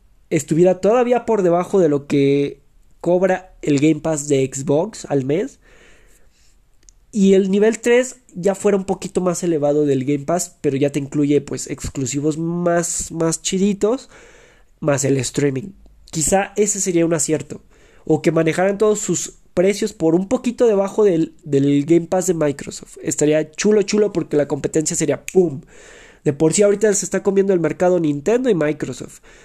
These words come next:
Sony se rezagó un poquito, pero bueno, mientras peleen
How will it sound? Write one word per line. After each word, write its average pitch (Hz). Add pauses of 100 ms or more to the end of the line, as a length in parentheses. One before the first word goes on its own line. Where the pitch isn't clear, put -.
(140)
Sony 185
se 170
rezagó 143
un 170
poquito, 202 (420)
pero 143
bueno, 143 (720)
mientras 175
peleen 240